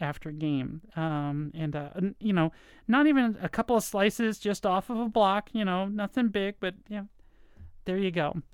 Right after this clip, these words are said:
I love, more than what you really needed to know about me is I love Monterey Jack cheese. So there you go. And I found a really good brand, Cabot.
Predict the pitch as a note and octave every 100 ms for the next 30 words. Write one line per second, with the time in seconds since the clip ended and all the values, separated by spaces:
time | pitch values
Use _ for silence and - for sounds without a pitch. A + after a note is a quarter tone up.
0 | - F#3 F#3 F3+ F3+ B3 D#4+ B3 A3+ G3
1 | - G3+ D#3+ F3+ E3+ D#3+ D#3 D#3 D3 -
2 | D#3 C#3 D#3 D#3+ - F3+ E3 E3+ F3 E3+
3 | F3 D#3 D3+ D#3 E3+ D3+ D3 D3+ C#3+ D#3
4 | C#3+ - - D3 - F3 - _ - -
5 | F3 D#3+ E3 - F3 D3 D3 D#3 D3+ D3+
6 | - - E3+ F#3 - A3 G#3 F#3 F3+ F3
7 | F3 E3 E3 D#3 D#3 - F#3 F#3 D4 -